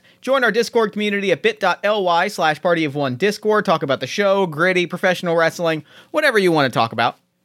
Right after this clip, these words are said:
You can also financially support the show by going to patreon dot com slash Jeff Stormer,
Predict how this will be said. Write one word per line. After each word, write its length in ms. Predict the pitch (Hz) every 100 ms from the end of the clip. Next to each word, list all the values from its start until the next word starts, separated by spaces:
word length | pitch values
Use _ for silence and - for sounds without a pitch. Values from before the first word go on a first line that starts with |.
| -
You 120 | 202
can 100 | 254
also 200 | 254 220
financially 520 | 208 196 190 226 240 214
support 280 | 202 220
the 60 | 208
show 180 | 220 226
by 120 | 190
going 200 | 160 151
to 60 | 135
patreon 360 | 202 196 180
dot 140 | 170 180
com 160 | 160
slash 300 | - 170 156
Jeff 200 | - 143
Stormer, 440 | - 233 247 247